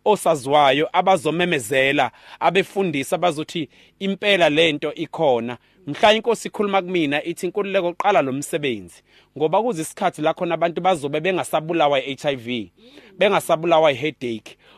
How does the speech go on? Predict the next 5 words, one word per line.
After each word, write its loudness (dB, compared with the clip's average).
kodwa 4
bebulawa 4
nje -10
intambo -4
nesibhamu. -4